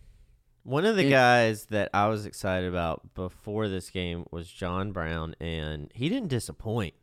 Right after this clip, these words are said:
Speaker 2: He looked really good.
Speaker 1: We love Josh Allen's big arm with this guy's speed.
Speaker 2: Yeah, Josh Allen was on the comeback trail the last three quarters, and he
Speaker 1: Mm-hmm.
Speaker 2: was just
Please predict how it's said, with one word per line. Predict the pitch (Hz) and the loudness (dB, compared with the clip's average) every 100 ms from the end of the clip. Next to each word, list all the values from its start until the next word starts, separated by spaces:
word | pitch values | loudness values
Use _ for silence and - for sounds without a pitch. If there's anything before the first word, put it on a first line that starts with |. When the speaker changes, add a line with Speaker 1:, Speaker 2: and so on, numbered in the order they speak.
| _ | _
Speaker 2:
He | - 156 | -6 0
looked | 165 170 - | 2 2 0
really | 135 139 131 | 2 4 2
good. | 120 120 107 143 117 | 2 0 -2 -6 -2
Speaker 1:
We | 120 | 0
love | 123 127 135 165 | 4 8 8 6
Josh | 170 160 156 | 4 4 4
Allen's | 135 135 127 104 | 2 2 2 0
big | 98 113 127 | 2 4 4
arm | 127 107 107 107 107 | 2 2 2 2 -2
with | - 92 - | -6 -6 -6
this | - 107 - | -6 -6 -2
guy's | 98 95 92 | 0 0 -2
speed. | - - 82 65 - - - _ _ _ _ _ - _ _ _ _ _ - | -8 -6 -6 -6 -12 -20 -20 _ _ _ _ _ -20 _ _ _ _ _ -4
Speaker 2:
Yeah, | 151 185 - | 0 2 0
Josh | 131 156 185 196 | 4 8 8 6
Allen | 208 202 190 | 6 6 6
was | 175 151 | 4 4
on | 151 | 2
the | 147 | 2
comeback | - 151 139 131 104 | 0 0 2 0 -2
trail | - 120 123 120 120 104 - | -4 -4 -2 -2 -4 -6 -12
the | 110 113 _ _ _ _ _ _ - | -14 -14 _ _ _ _ _ _ -16
last | - - 135 143 - | -6 2 4 4 4
three | 151 147 | 2 2
quarters, | 131 123 104 58 - - - | 2 -2 -4 -6 -12 -16 -8
and | 127 131 | -2 2
he | 147 | 2
Speaker 1:
Mm-hmm. | 160 | 2
Speaker 2:
was | 147 131 | 0 -2
just | 147 131 - | -2 -2 -6